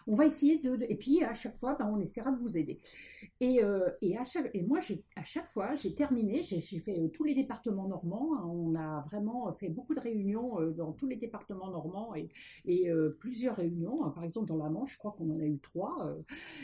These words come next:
Et à chaque fois, j'ai dit, mais les choses, et ce qu'il faut bien dire aux gens, c'est qu'elles ne sont pas figées. Euh, ces paniers-là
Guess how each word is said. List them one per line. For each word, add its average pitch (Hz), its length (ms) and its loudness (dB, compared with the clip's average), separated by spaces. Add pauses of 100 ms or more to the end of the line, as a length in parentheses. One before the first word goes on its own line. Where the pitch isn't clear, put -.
(120)
Et 220 200 2
à 233 60 -4
chaque 277 160 0
fois, 403 100 0
j'ai 254 160 -2
dit, 339 180 2
mais 226 260 6
les 208 140 0
choses, 415 540 -4
et 160 60 -2
ce - 160 -10
qu'il 262 100 -2
faut 277 140 -2
bien 233 160 -2
dire 285 160 -2
aux 226 80 -4
gens, 320 160 -8
c'est - 180 -6
qu'elles 202 340 0
ne 254 80 2
sont 262 180 0
pas 359 180 -4
figées. 220 500 4 (540)
Euh, 180 240 2
ces - 240 2
paniers-là 311 380 6